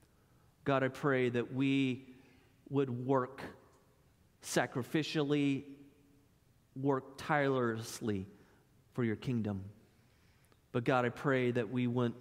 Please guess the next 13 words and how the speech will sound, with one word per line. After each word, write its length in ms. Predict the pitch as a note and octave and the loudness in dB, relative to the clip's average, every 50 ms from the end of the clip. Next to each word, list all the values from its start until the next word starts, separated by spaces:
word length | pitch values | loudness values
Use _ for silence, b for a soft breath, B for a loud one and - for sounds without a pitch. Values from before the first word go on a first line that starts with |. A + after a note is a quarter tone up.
| - - - - - - - - _ _ _ _ _ _ _ _ _ _ _ _ - - | -14 -20 -20 -20 -20 -20 -20 -20 _ _ _ _ _ _ _ _ _ _ _ _ -16 -6
lay 340 | C#3 C3 C3+ C3+ C3 C3 C3 | 0 2 4 4 4 2 2
all 340 | - - C3+ C3+ C3+ C3+ | 0 0 0 2 2 2
of 120 | C3 B2 A#2+ | 2 2 2
that 220 | C3+ B2 B2 A#2+ - | 2 2 2 2 0
on 120 | B2 B2 | 0 2
ourselves, 720 | A#2+ A#2+ A#2 - - - B2+ A2+ A2+ A2 G#2+ A#2 A2+ - - | 2 2 0 0 0 0 2 2 2 0 -2 -6 -8 -8 -6
but 140 | - A#2+ F#2+ | -6 -4 -2
God, 300 | - A#2 A2+ A2+ A2+ A2+ | 0 2 2 2 0 0
that 100 | A#2+ A#2 | -2 -4
we 260 | - B2+ B2+ B2+ B2+ | -2 -2 0 0 0
would 160 | A#2+ A#2 A2 | 0 -2 -2
simply 380 | - - D3+ B2 A#2 C3 B2+ A#2+ | -2 -2 -2 -2 0 -2 -2 -2
rest, 560 | A2 A2+ A#2 A2 A2+ A2 - - - - - | 0 0 0 0 0 -2 -6 -10 -14 -14 -18